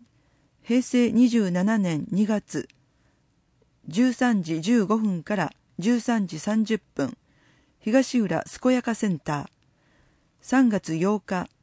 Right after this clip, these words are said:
水曜日、二歳六ヶ月児歯科健診。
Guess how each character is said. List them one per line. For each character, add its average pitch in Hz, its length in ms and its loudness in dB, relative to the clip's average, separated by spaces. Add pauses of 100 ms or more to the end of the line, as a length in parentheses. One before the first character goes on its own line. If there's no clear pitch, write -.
(220)
水 226 340 2
曜 185 200 2
日、 - 260 -6 (640)
二 226 160 2
歳 180 360 0
六 190 200 0
ヶ 247 100 -6
月 226 300 -2
児 208 240 -4 (100)
歯 - 160 -14
科 247 140 -2
健 226 240 0
診。 - 320 -6